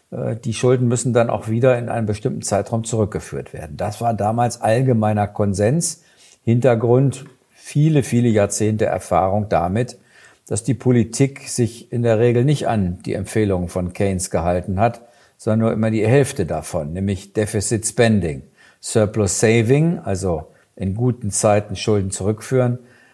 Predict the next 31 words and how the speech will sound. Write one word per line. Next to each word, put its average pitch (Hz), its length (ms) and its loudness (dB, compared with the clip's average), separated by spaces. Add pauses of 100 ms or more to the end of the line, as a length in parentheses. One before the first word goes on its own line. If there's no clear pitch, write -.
(100)
hat - 400 -4
die 113 80 -4
deutsche 101 280 2
Politik 104 440 -2
in 98 80 -2
der 95 100 0
Regel 92 240 0
nicht 90 260 -2
gemacht. - 360 -10 (100)
Das 135 320 0
war 117 320 2
Konsens. 110 560 2
Der 92 140 -4
Finanzminister, 117 800 -2
der 92 160 -4
das 85 220 -8
machte, 165 560 -2 (480)
hieß 123 320 0
Peer 107 220 2
Steinbrück. 95 760 -2
Und - 360 -10 (140)
wer 98 160 -2
fand 95 320 -4
das? 113 160 2
Die 82 80 -8
Sozialdemokraten 101 1080 -2
fanden - 360 -6
das 90 160 -4
damals 90 400 -4
alle 87 240 -2
richtig. - 400 -12